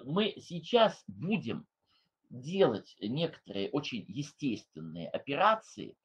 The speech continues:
э, и во время этих операций, точнее, после того, как мы эти операции сделаем, э, утверждение станет, э, абсолютно очевидным. Значит, смотрите.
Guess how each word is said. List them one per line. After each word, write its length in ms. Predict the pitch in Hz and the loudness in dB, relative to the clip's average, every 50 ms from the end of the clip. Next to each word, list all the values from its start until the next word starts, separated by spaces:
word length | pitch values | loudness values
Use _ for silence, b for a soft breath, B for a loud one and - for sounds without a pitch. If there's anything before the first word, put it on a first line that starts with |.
| _ _ _ _ _ _ _ _ _ _ | _ _ _ _ _ _ _ _ _ _
э, 440 | - 110 110 110 110 110 107 107 107 101 - - | 4 6 8 8 8 8 6 6 4 2 0 -2
и 640 | 123 127 127 131 127 127 123 120 117 117 113 98 - 69 - _ | -2 0 2 2 2 2 2 4 4 4 2 2 0 -6 -14 _
во 220 | 101 104 139 147 | 2 6 6 6
время 300 | 143 147 151 127 110 107 | 8 6 2 2 2 0
этих 260 | - 107 110 - - - | -2 -4 -6 -6 -4 -4
операций, 840 | 117 - 151 156 190 214 220 220 - - 143 131 113 98 - - - _ _ _ - _ _ - - | -2 0 4 6 6 6 6 4 0 -4 -2 -2 -2 -2 -6 -10 -16 _ _ _ -20 _ _ -6 -4
точнее, 240 | 135 - - 113 - | -4 -4 -4 -8 -10
после 380 | - - 185 180 143 - 131 127 | -2 2 2 2 4 2 2 4
того, 180 | 147 135 120 | 6 6 6
как 160 | - 110 - | 4 0 -2
мы 120 | 120 117 110 | 0 -4 -4
эти 140 | - - 107 | -2 -4 -4
операции 440 | 104 - 127 127 131 - - 117 | -2 2 4 4 4 4 0 -8
сделаем, 540 | 113 110 120 175 247 240 202 127 92 85 - b b b b b _ | -10 -8 0 4 4 6 6 6 4 2 0 b b b b b _
э, 160 | - 123 123 127 | 4 6 6 6
утверждение 680 | 123 - - - 143 151 139 139 185 208 190 151 113 - | 4 2 0 -2 -2 -2 -2 0 -2 -2 0 0 -2 -4
станет, 440 | - _ - 151 160 160 147 - - | 0 _ 6 6 6 6 0 0 2
э, 160 | 95 107 104 - | 2 4 4 4
абсолютно 640 | - 98 - - - 104 110 131 131 - 127 120 | 2 0 -2 0 0 0 0 0 -4 -4 -4 -4
очевидным. 460 | 73 - - - - 71 - _ - _ _ b b b b _ | -4 -4 -6 -10 -12 -12 -14 _ -20 _ _ b b b b _
Значит, 160 | 104 107 - | -16 -14 2
смотрите. 440 | - - 180 180 156 110 87 - | 4 4 4 4 0 -2 -2 -8